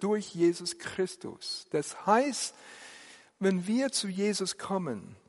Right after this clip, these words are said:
zum Beispiel in der Anbetung oder in der Betrachtung, Kontemplation oder in,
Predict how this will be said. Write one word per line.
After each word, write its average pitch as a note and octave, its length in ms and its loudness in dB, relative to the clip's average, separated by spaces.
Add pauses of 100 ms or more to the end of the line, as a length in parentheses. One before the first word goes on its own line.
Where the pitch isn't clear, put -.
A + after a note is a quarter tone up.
(580)
zum D#3+ 200 -4
Beispiel E3 420 4
in E3 100 -4
der D#3+ 120 -2
Anbetung C#3 640 0
oder F3 220 6
in F3+ 80 -2
der E3 80 0
Betrachtung, D#3 720 -2
Kontemplation C#3+ 840 0
oder F3+ 300 8
in, E3 380 0